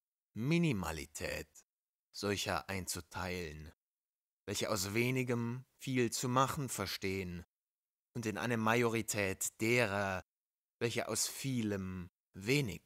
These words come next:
zu machen verstehen. Ja, man trifft auf jene umgekehrten Hexenmeister, welche, anstatt die Welt aus Nichts, aus der Welt ein Nichts schaffen.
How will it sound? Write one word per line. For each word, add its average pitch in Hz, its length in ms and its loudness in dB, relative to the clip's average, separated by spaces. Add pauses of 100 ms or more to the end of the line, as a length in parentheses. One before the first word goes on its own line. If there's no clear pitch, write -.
(100)
zu - 160 -10
machen 85 380 -6
verstehen. - 600 -10 (1300)
Ja, 113 100 0
man 135 180 2
trifft - 400 2
auf 123 180 2
jene 131 280 4
umgekehrten 131 920 2
Hexenmeister, 101 1200 0 (540)
welche, 98 560 0 (340)
anstatt 110 560 0
die 98 160 -2
Welt 107 340 0
aus 90 260 -4
Nichts, - 920 -2 (880)
aus 110 160 -2
der 104 180 2
Welt 95 420 0
ein 90 280 -4
Nichts - 300 -4
schaffen. - 520 -10